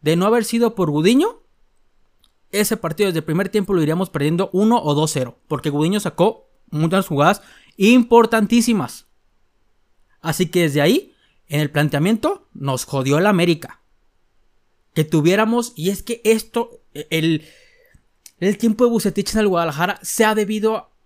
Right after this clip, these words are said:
a estos, a estas participaciones individuales. Dependemos de un portero que te saque las papas, dependemos de un golazo, dependemos de un pase de Alexis Vega, dependemos de jugadas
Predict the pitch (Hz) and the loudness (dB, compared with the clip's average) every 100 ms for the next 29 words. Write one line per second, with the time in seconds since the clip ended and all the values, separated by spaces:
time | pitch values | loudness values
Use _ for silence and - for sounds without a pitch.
0 | _ 190 208 202 - 220 214 - - _ | _ -2 -2 -2 -2 -2 -2 -6 -18 _
1 | _ _ _ - 185 208 214 170 160 160 | _ _ _ -8 -6 -4 -6 -6 -6 -4
2 | 190 202 190 160 185 233 147 165 190 190 | -2 -2 0 2 2 2 0 -2 -2 -2
3 | 214 240 208 196 196 208 220 196 208 247 | 0 0 0 0 0 -2 -4 -2 -2 -2
4 | 226 175 151 165 180 165 - 185 214 190 | -2 -4 -8 -6 -6 -6 -2 -2 -2 -6
5 | 175 156 160 190 220 190 196 175 165 185 | -4 -4 -2 -2 -4 -4 -4 -2 -2 -2
6 | 208 202 160 147 165 196 185 190 180 180 | -6 -6 -4 -2 -2 -4 -4 -4 -6 -4
7 | 185 165 156 143 175 196 185 - 151 180 | -4 -4 -4 -4 -2 -2 -4 -4 -4 -4
8 | 208 190 165 147 165 202 214 | -4 -6 -6 -4 -2 -2 -4